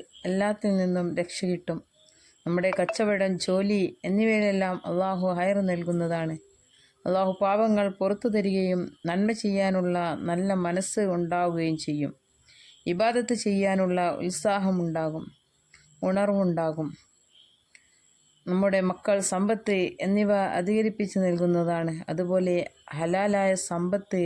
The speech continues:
അധികരിപ്പിച്ചു തരും. മഴയില്ലാത്ത നാടുകളിൽ ഇസ്തിഗ്ഫാർ അധികരിപ്പിച്ച് ദുആ ചെയ്താൽ അവിടെ മഴ പെയ്യുന്നതാണ്. ഇസ്തിഗ്ഫാർ അധികരിപ്പിക്കുന്നവർക്ക് അല്ലാഹു തആല സ്വർഗത്തിൽ പ്രത്യേക സ്ഥാനം കൊടുക്കുമെന്നാണ്.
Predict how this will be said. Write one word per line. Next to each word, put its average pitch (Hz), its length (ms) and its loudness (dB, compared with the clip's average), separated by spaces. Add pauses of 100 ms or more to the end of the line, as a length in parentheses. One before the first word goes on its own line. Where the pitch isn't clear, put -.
(140)
അധികരിപ്പിച്ചു 170 760 -4
തരും. 160 260 -2 (1080)
മഴയില്ലാത്ത 202 800 2
നാടുകളിൽ 190 600 0 (160)
ഇസ്തിഗ്ഫാർ 214 600 -2 (280)
അധികരിപ്പിച്ച് 196 800 -2
ദുആ 170 300 0
ചെയ്താൽ 180 440 0 (140)
അവിടെ 175 320 0
മഴ 170 260 0
പെയ്യുന്നതാണ്. 165 720 -2 (2250)
ഇസ്തിഗ്ഫാർ 240 580 0 (140)
അധികരിപ്പിക്കുന്നവർക്ക് 202 1200 2 (220)
അല്ലാഹു 202 400 2
തആല 196 320 2 (120)
സ്വർഗത്തിൽ 196 640 0
പ്രത്യേക 190 460 -2
സ്ഥാനം 196 500 0
കൊടുക്കുമെന്നാണ്. 175 760 0